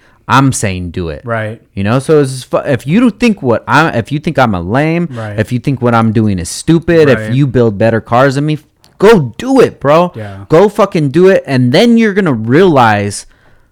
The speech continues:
Speaker 1: then you're gonna have a different respect for me.
Speaker 2: Mm-hmm.
Speaker 1: Then you're gonna have a different respect for the company.
Speaker 2: Right.
Speaker 1: And then later on, once you've, once you've seen that other side, maybe we could fucking work together.
Speaker 2: Right.
Speaker 1: You know?
Speaker 2: How would you,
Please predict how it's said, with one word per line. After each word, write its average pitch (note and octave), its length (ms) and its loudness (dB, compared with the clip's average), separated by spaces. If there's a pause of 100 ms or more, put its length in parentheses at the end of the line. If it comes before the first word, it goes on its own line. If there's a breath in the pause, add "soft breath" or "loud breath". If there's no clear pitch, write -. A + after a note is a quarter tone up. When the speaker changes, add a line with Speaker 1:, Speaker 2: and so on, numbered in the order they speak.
(180)
Speaker 1:
then E3+ 280 0
you're G#3+ 100 0
gonna F3+ 140 0
have C#3+ 180 0
a B2+ 60 2
different A#2+ 380 -2
respect A#2 520 -4
for F#2 160 -8
me. D#2 240 -12
Speaker 2:
Mm-hmm. G2 120 -18
Speaker 1:
Then D3+ 140 2
you're G3 120 0
gonna E3+ 140 -2
have C3+ 200 -2
a A#2+ 40 0
different A2 340 -6
respect G#2+ 400 -4
for G#2 120 -8
the F2+ 100 -8
company. A2+ 500 -6
Speaker 2:
Right. G#2 420 -14
Speaker 1:
And G2 160 -4
then G2+ 100 -2
later A#2 300 0
on, C#3+ 320 2
once C#3 320 2
you've, E3 260 -2 (300 soft breath)
once D#3 260 0
you've D3 140 -4
seen G3 320 -2
that F#3 180 2
other G#3 180 0
side, A3+ 340 -2
maybe D#3+ 240 -4
we F3 140 -6
could F#3 120 -10
fucking F#3 300 -6
work A3+ 180 -6
together. G#2+ 400 -8
Speaker 2:
Right. G#2+ 340 -12 (100)
Speaker 1:
You A2+ 120 0
know? C#3+ 260 0
Speaker 2:
How D3+ 180 -12
would G#3+ 140 -8
you, F3 120 -12